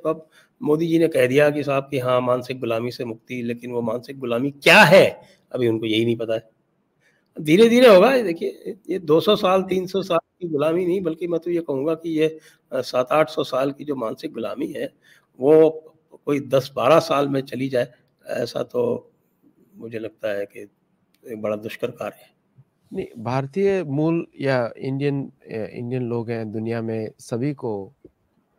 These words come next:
Speaker 2: they are considered thought leaders in any way। अब देखते हैं, professors को भी देखते हैं। हम लोग ज़्यादातर doctors की बात करते हैं। One in eleven professor in the U S A is an Indian। सत्तर हजार से ज़्यादा भारतीय मूल के लोग, धार्मिक व्यक्ति,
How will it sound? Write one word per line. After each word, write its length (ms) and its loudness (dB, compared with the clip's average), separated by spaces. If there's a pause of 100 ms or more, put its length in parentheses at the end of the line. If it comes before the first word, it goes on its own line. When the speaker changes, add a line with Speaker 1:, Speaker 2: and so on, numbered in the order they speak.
(100)
Speaker 2:
they 280 -16
are 120 -4
considered 380 -6
thought 280 -8
leaders 440 -6
in 60 -6
any 260 -4
way। 280 -14 (200)
अब 100 -12
देखते 340 -10
हैं, 100 -8
professors 500 -8
को 120 -10
भी 120 -4
देखते 200 -8
हैं। 60 -6
हम 80 -6
लोग 120 0
ज़्यादातर 480 -2
doctors 380 -8
की 120 -6
बात 260 -8
करते 280 -10
हैं। 180 -10 (640)
One 260 4
in 280 0
eleven 360 0
professor 460 -4
in 160 -4
the 180 -6
U 60 -2
S 200 -4
A 200 -6
is 100 -8
an 200 -6
Indian। 240 -12 (1080)
सत्तर 400 0
हजार 280 4
से 140 -4
ज़्यादा 400 2
भारतीय 480 -4
मूल 300 -2
के 140 -4
लोग, 340 0
धार्मिक 500 -2
व्यक्ति, 440 -6